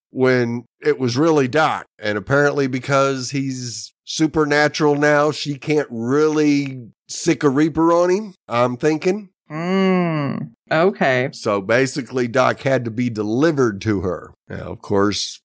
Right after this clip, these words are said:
Speaker 1: she would ensure that Doc brought Waverly back to Purgatory. Okay. Still don't think so. And then Nicole was to hand Doc over to the Clantons.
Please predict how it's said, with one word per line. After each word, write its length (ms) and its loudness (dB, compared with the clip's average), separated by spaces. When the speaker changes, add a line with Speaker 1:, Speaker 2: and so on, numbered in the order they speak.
Speaker 1:
she 280 0
would 420 0
ensure 520 2
that 200 -4
Doc 320 2
brought 400 0
Waverly 460 2
back 320 0
to 60 -16
Purgatory. 800 -6
Okay. 720 0
Still 300 0
don't 200 2
think 200 0
so. 400 -2
And 200 -4
then 160 2
Nicole 420 2
was 200 2
to 120 0
hand 460 2
Doc 320 0
over 300 0
to 60 -2
the 120 -4
Clantons. 600 -4